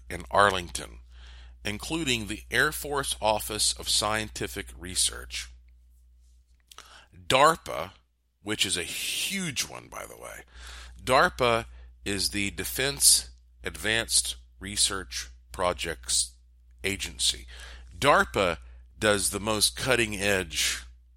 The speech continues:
work out there on, you know, taking science and using it for military strategy. Uh,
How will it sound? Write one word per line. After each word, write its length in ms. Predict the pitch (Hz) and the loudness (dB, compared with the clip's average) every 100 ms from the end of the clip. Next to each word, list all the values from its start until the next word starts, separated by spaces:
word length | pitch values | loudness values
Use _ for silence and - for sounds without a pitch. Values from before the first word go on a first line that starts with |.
| - | -8
work 400 | 101 92 - - - - - _ - 110 | 0 2 0 -8 -16 -18 -20 _ 4 8
out 260 | 101 - | 8 6
there 340 | 78 57 52 - - - - | -4 -8 -10 -12 -16 -10 -2
on, 340 | 92 82 76 65 60 - - - - - - - _ _ _ - | 0 0 -4 -8 -12 -14 -20 -20 -20 -20 -20 -20 _ _ _ -20
you 60 | |
know, 60 | - - _ _ | -20 -20 _ _
taking 440 | - 127 123 110 98 | 2 2 2 -2 -2
science 840 | - 110 107 101 95 - - - _ | 0 2 0 0 0 0 0 -2 _
and 220 | 90 85 | -4 -4
using 320 | 98 101 98 | -4 -2 -2
it 180 | 92 82 | -2 -6
for 160 | - 82 | -8 -8
military 760 | 85 85 85 92 82 80 69 - | -6 -6 -6 -6 -6 -6 -10 -10
strategy. 600 | - - 73 71 67 55 - - - - - - - - - - - | -8 -4 -4 -4 -8 -14 -18 -20 -20 -20 -20 -18 -18 -18 -18 -20 -2
Uh, 400 | 95 95 95 90 | 4 6 6 4